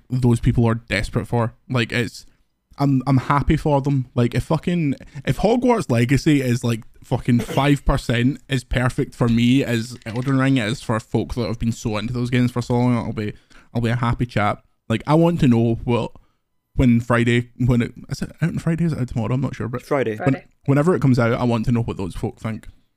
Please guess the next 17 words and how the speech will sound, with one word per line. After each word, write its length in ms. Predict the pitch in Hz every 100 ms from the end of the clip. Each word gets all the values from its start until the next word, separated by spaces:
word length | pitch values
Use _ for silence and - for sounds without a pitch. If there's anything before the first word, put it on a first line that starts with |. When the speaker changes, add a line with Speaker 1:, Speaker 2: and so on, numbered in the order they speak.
| -
Speaker 1:
primarily. 480 | 110 110 113 113 123 _ _ _ _ _ -
Speaker 2:
Yeah, 220 | 110 98 _ _ _
that 140 | 113 104
would 100 | 98
be 80 | -
fun. 260 | - 123 -
And 80 | 190
that's, 140 | - -
that's 160 | 170
supposed 120 | - 196
to 40 |
be 80 | 123
fun 240 | - 113
to 100 | 110
watch. 320 | 107 120 - -
It's 100 | 139
like 180 | 120